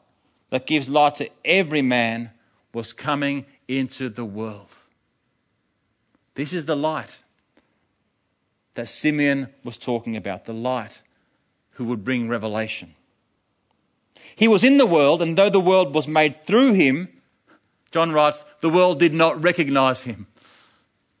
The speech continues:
You know, they were ever hearing but never understanding. They were ever seeing but never perceiving.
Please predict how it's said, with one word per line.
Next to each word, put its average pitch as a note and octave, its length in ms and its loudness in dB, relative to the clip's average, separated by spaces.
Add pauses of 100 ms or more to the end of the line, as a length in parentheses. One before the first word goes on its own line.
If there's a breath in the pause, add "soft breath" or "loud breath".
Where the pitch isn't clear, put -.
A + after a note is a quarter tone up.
(180)
You E3 120 -2
know, D#3+ 120 4
they E3+ 100 4
were D#3+ 100 4
ever G#3 240 4
hearing F3 580 4
but D#3 100 2
never F3+ 200 2
understanding. F3 840 2
They B2+ 100 4
were C#3 80 4
ever E3 200 2
seeing F#3 720 0 (220 loud breath)
but D3 100 0
never D#3 280 2
perceiving. C#3+ 720 0